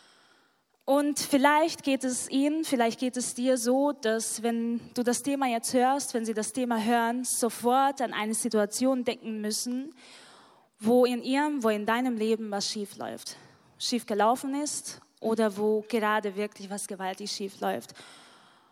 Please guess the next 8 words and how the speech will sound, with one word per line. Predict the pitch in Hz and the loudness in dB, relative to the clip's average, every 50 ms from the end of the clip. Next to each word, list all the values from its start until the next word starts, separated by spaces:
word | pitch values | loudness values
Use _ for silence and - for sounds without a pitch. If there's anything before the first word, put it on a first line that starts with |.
| _ _ _ _ _ _ _ - | _ _ _ _ _ _ _ -2
Und | - 269 277 277 277 | 0 0 2 0 0
ich | 277 - | -2 0
hab's | 285 285 277 - - - | 0 0 0 -2 -4 -4
gemerkt, | 277 247 240 262 285 294 311 - - 247 | -2 0 2 2 2 2 0 -2 -2 0
wenn | 262 254 254 233 | 0 0 2 2
wir | 277 285 - | 2 2 4
uns | 247 277 285 277 - - - | 2 0 0 -2 -2 -4 -4
in | - - 254 247 254 254 254 262 | -2 0 0 2 2 2 0 -2